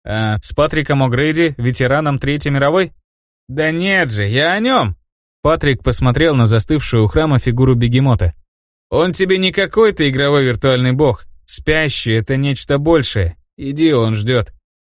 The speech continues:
Пятьдесят метров до храма я пробежал, на ходу изучая условия хоть и изменившегося, но так и не пропавшего квеста Патрика. "Стать человеком. Патрик О'Грейди, первый жрец спящих, полюбил Стефани Катона,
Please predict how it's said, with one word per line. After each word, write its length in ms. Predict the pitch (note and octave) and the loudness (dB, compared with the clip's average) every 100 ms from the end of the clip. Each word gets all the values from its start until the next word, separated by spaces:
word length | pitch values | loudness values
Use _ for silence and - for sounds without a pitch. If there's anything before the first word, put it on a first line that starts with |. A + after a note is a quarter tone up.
| _ _ - | _ _ -6
Пятьдесят 440 | A2+ B2 F#3 F3 | -2 0 0 -2
метров 300 | D#3 C#3+ A#2 | -4 0 0
до 120 | G#2+ | 0
храма 340 | G2+ F3+ E3+ B2 | 0 0 2 2
я 120 | A2+ | 2
пробежал, 540 | G#2 G2+ G#2+ E3 D#3+ - _ | 0 0 0 0 -2 -8 _
на 120 | C3 | -2
ходу 360 | B2 C3+ E3 E3 | 0 2 4 4
изучая 480 | G#2+ G#2+ D3 C#3 A2 | 4 2 2 2 2
условия 460 | G2 D#3+ F3 C#3 | 2 2 2 0
хоть 280 | - C#3 - | 0 -2 0
и 80 | A2 | 0
изменившегося, 880 | G2 A2+ E3 F3 D3 C3 - A#2 F#2+ | 0 0 0 -2 0 0 2 0 -2
но 140 | G#2 G#2+ | -2 0
так 200 | E3+ D#3+ | 0 0
и 40 | |
не 120 | C3+ | 0
пропавшего 640 | A#2 G#2 C3 C#3 - A2+ | 2 0 0 -2 0 0
квеста 400 | F#2+ G2+ G#2+ - | 0 0 0 -2
Патрика. 520 | G2+ C3+ A2 F#2+ F2+ E2+ _ _ _ _ _ _ _ | -2 -2 0 -2 -2 -4 _ _ _ _ _ _ _
"Стать 380 | - - G#3 G#3+ | -6 0 2 2
человеком. 800 | G3+ A3 G#3+ F#3+ - A2 F#2 - | 2 2 4 2 0 -2 -2 -4
Патрик 400 | - G3 G3 E3+ | 0 0 2 2
О'Грейди, 560 | D3+ C3+ F#3+ G3 G3 - | 2 2 2 2 2 0
первый 360 | - F3+ D3 C3+ | 2 2 4 2
жрец 360 | B2+ C#3+ B2+ | 2 0 0
спящих, 640 | - F3+ F#3+ G3 F#3+ - - | -2 0 0 2 0 -2 0
полюбил 460 | F#3 D#3+ D#3+ G#3 | 2 2 2 0
Стефани 500 | G3+ D3+ C#3+ C#3+ C3 | 0 0 0 0 0
Катона, 600 | B2+ C3+ F#3 C#3 F#2+ F#2+ | 0 0 0 0 -2 -6